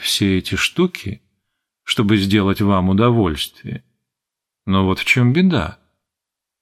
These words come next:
Они не мои, а взяты на прокат". Доффо поднял на нее глаза. Монна Лена с едва заметной усмешкой кивнула головой, как будто подтверждая тайную мысль,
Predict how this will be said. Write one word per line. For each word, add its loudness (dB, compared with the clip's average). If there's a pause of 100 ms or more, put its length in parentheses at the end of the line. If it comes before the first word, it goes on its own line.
(120)
Они 0
не 4
мои, 2 (840)
а -4
взяты -2
на 2
прокат". -2 (1500)
Доффо 2
поднял 4
на 6
нее 4
глаза. 2 (680)
Монна 4
Лена 4
с 0
едва 4
заметной 4
усмешкой 2
кивнула 2
головой, 2 (140)
как 0
будто 0
подтверждая 0
тайную 4
мысль, 2